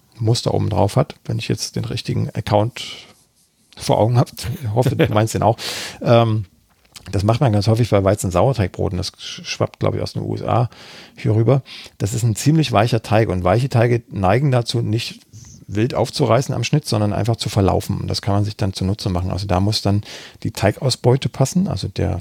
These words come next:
Speaker 1: der Wassergehalt zum Mehl. Dann kann man alle möglichen wilden Dinge reinschnitzen und es verläuft ganz wunderschön zu einer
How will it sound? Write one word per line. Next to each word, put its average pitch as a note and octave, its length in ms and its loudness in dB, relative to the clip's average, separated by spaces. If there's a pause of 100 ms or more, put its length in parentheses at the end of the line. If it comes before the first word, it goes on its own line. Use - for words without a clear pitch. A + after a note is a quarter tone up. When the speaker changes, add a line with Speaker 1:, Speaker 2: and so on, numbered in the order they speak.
Speaker 1:
der F#2 120 -2
Wassergehalt B2 760 0
zum F#2 220 -2
Mehl. G#2 220 2 (960)
Dann G#2+ 140 -2
kann G#2 140 -2
man G#2+ 200 2 (360)
alle A2+ 160 2
möglichen A2 360 2
wilden G#2 220 2
Dinge B2 260 2
reinschnitzen A2+ 640 0
und G2+ 340 -4
es E2 120 -6
verläuft G2 340 2
ganz G2 220 -2
wunderschön G#2 480 0
zu - 120 -4
einer G2 200 0